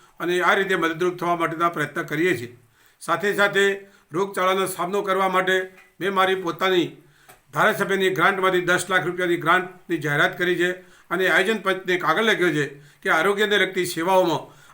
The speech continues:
આ મારી ગ્રાન્ટમાંથી દસ લાખ રૂપિયા વાપરવા એવી મેં પણ પહેલ કરી અને કહ્યું છે.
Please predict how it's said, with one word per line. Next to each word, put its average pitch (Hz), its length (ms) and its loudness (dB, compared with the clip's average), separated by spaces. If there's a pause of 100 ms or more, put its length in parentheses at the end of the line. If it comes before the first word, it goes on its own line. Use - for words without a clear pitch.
આ 202 200 4
મારી 190 200 0
ગ્રાન્ટમાંથી 175 480 2
દસ 175 240 0
લાખ 196 140 -2
રૂપિયા 170 220 0
વાપરવા 156 560 2 (300)
એવી 170 160 0
મેં 185 220 2
પણ 185 180 0
પહેલ 165 200 0
કરી 170 260 0
અને 160 180 -2
કહ્યું 156 240 -2
છે. 160 180 -4